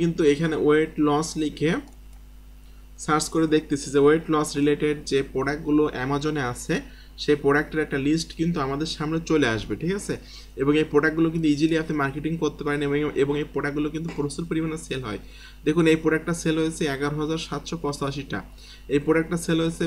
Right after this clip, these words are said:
বারো হাজার একশো পঁচানব্বই। এরকম প্রচুর পরিমাণ প্রোডাক্ট কিন্তু, আহ, আসতেছে আমাদের সামনে। এই প্রোডাক্টগুলো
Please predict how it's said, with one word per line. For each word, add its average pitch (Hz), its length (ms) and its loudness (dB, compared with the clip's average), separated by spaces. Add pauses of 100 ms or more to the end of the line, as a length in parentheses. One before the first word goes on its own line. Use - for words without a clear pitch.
(100)
বারো 139 220 2
হাজার 147 260 0
একশো - 240 -8
পঁচানব্বই। 139 420 -2
এরকম 147 220 -4 (100)
প্রচুর 170 300 0 (100)
পরিমাণ 156 360 0
প্রোডাক্ট 147 360 -2
কিন্তু, 165 220 -4 (480)
আহ, 143 260 4 (120)
আসতেছে 160 380 -2
আমাদের 143 280 -2
সামনে। 151 260 -2
এই 143 100 0
প্রোডাক্টগুলো 151 360 -2